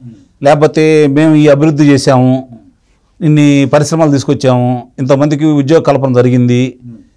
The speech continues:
Speaker 2: ఇంతమంది నిరుపేదలకు మేము సాయం చేయడం జరిగింది, లేకపోతే ఎస్సీలకి ఇది ఇవ్వడం జరిగింది, బీసీలకి ఈ ప్రయోజనాలు కలగజేసామని చెప్పనే ఆలోచన అయితే వాళ్ళ దగ్గర ఉండదు కదా. ఇవి తప్ప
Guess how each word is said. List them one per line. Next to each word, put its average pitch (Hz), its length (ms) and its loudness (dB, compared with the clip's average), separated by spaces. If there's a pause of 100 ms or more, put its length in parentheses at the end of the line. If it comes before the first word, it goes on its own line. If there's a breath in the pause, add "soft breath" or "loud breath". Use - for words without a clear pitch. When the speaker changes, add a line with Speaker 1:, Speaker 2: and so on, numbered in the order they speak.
(300)
Speaker 2:
ఇంతమంది 147 400 0
నిరుపేదలకు 151 460 2
మేము 135 120 -2
సాయం 139 300 2
చేయడం 127 220 0
జరిగింది, 117 720 -2
లేకపోతే 139 460 0
ఎస్సీలకి 151 500 -2 (440)
ఇది 120 120 -6
ఇవ్వడం 127 380 -2
జరిగింది, 120 600 -2 (360 soft breath)
బీసీలకి 151 500 0 (760)
ఈ 120 200 -4
ప్రయోజనాలు 143 560 0 (180)
కలగజేసామని 131 540 -2
చెప్పనే 127 500 -4 (240 soft breath)
ఆలోచన 175 260 2
అయితే 175 180 2
వాళ్ళ 151 180 2
దగ్గర 156 140 -2
ఉండదు 156 240 0
కదా. 120 420 0 (340 soft breath)
ఇవి 139 120 0
తప్ప 147 240 0